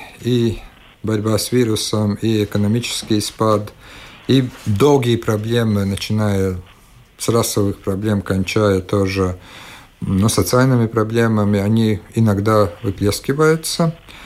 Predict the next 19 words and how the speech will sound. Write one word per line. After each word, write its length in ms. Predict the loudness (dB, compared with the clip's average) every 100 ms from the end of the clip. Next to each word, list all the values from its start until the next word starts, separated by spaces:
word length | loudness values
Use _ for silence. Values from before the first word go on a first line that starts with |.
| -20 -20 -4 2
Помним 440 | 4 4 4 4
жёлтые, 720 | 4 2 0 0 0 2 2 0 -6 -20 -20 -20 -20 -20 -20 -20 -20 -14 -4
э, 580 | 0 2 2 2 0 0
жилеты, 500 | 2 4 4 2 0
которые 680 | 0 2 2 4 2 2 -2
выступали 1000 | -4 -8 -8 -6 -6 -6 -2 0 -2 -4 -12 -20 -20
в 100 | -10
Париже. 600 | -2 0 2 0 -2 -4 -6 -20 -20 -8
Я 100 | -4
бы 140 | -2 0
хотел 340 | 0 2 0
сказать, 540 | 0 -2 0 0 -2
что 360 | -4 -4 0 0
здесь 540 | 0 -2 0 0 0
надо 300 | -2 0 0
всё 320 | -4 -2 0 0
же 500 | 0 2 2 0 -2
понять 440 | 0 2 2 0
одно. 420 | -2 0 0 0